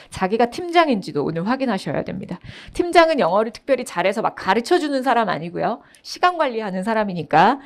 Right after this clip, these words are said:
자기가 팀장으로 지정이 돼 있어도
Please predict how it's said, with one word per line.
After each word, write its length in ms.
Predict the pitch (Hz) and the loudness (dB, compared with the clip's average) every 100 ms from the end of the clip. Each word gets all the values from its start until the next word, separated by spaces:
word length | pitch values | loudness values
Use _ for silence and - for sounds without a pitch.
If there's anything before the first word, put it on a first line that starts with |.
| - - | -16 -8
자기가 340 | 190 175 214 | -6 -2 -2
팀장으로 680 | 214 320 311 302 269 240 226 | -2 -4 0 0 0 -2 -4
지정이 380 | 220 185 190 185 | -6 -8 -6 -6
돼 100 | 165 | -8
있어도 640 | 175 - 160 170 254 | -8 -8 -6 -4 -4